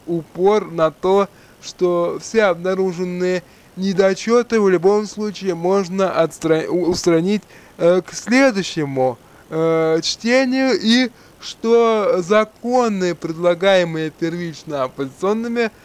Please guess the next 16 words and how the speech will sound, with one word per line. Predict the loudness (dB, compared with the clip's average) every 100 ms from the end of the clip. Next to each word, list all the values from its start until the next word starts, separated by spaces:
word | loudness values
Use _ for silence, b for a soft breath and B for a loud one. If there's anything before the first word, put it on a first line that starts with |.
| B B
э, | 0 0 0
фракциями, | 2 2 2 -4 -6 -4 -2 -2
в | -2
том | 2 2 2 0
или | 0 0 -2
ином, | 0 0 0 -4 B B B -6
э, | -2 0 0
виде, | 0 2 2 2 2 4 4 2
в-, | -4 -8 -10 -8 -2
иногда | 2 2 2 2 4 2 0
в | -6
искажённом, | -4 0 0 2 0 2 -2
как | 0 0 0
это, | 0 -2 -2 B B B
э, | -4 -4
не | -2 -2 2 4 4 2